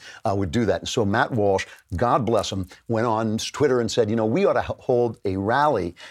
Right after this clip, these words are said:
uh, and, uh, you know, and, and fight back." And, uh, our friends, uh, from Live Action, uh, Lila, Lila Rose, have I got that name right? Yes, of course. Um, and, uh, and they actually put it together and helped him out. And Walsh went out and he just made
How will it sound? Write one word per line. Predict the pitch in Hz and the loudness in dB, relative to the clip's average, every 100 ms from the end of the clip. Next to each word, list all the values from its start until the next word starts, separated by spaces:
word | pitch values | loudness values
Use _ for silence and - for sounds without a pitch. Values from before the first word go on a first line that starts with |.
| - | -4
uh, | 107 110 110 | 0 2 2
and, | 123 120 113 104 | 0 -2 -2 -2
uh, | 110 107 107 | 0 0 0
you | 143 | 0
know, | 110 110 | -2 -2
and, | 113 113 | -4 -4
and | - 135 | -4 -4
fight | - 127 117 | 0 0 0
back." | - 226 107 127 | 0 0 0 -2
And, | 110 107 | -2 0
uh, | 113 110 - | 0 0 0
our | 117 | -2
friends, | - - 131 131 127 - - - | -2 -2 -2 0 -2 -6 -12 -2
uh, | 113 110 | 2 2
from | - 110 | 0 -2
Live | 104 117 123 110 | 2 2 2 2
Action, | 127 120 - 135 120 - - - | 0 0 -2 -4 -4 -8 -10 -2
uh, | 107 110 107 | 2 4 2
Lila, | 101 113 110 110 - | 2 2 2 0 -4
Lila | 131 123 120 | -2 0 0
Rose, | 113 135 143 | 0 0 -2
have | 104 | -4
I | |
got | 107 110 | -4 -2
that | 113 | -4
name | 127 | -4
right? | 131 | -4
Yes, | 127 - - | -4 -4 -8
of | |
course. | - - - - | -10 -10 -10 -10
Um, | 101 95 92 - - _ - | -6 -6 -10 -18 -20 _ -4
and, | 117 120 107 | -2 0 2
uh, | 113 107 110 | 4 4 2
and | 110 110 | 0 2
they | 139 131 | 2 2
actually | - 123 - 117 | 2 0 0 0
put | 139 | 2
it | 120 | 0
together | 101 98 104 107 | 0 0 2 0
and | 95 | 0
helped | 120 - | 0 0
him | 110 | -2
out. | 98 98 - - | -2 -4 -6 -10
And | 104 110 | -4 -2
Walsh | 185 196 - | 0 0 -2
went | 131 | -2
out | 101 98 - | -2 -2 -4
and | 98 | -6
he | - | -6
just | 175 - | -6 -4
made | 127 107 104 104 | -4 -2 -2 -4